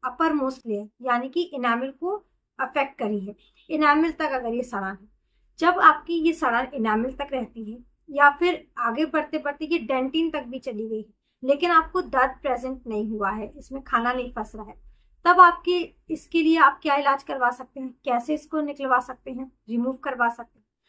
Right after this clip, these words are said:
तो इसका इलाज के लिए आपको dental filling करवानी रहती है। अगर आपके जो सड़ान है दांतों की,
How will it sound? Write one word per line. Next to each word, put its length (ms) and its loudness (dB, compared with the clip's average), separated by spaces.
तो 100 0
इसका 420 -2
इलाज 360 2
के 160 -2
लिए 320 -4
आपको 320 -2
dental 360 -8
filling 340 -4
करवानी 400 0
रहती 300 -8
है। 580 -4
अगर 180 4
आपके 500 2
जो 200 -4
सड़ान 400 0
है 140 -8
दांतों 320 -2
की, 260 -20